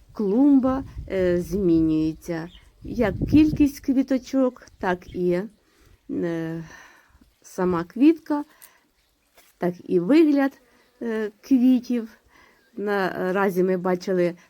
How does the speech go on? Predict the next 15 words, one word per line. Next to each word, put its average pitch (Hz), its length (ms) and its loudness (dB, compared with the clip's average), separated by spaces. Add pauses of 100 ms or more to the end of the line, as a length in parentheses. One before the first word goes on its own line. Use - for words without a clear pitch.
троянду 180 540 0
Cherry 170 500 0
Brandy 294 540 4 (540)
біля 240 300 0
колеуса. 247 760 0
Мені 202 220 0
здається, 185 400 0
в 185 40 0
них 185 320 -2
навіть 180 340 -2
і 185 140 -2
кольори 185 600 2
схожі 320 560 4
поміж 285 460 0
собою. 277 640 0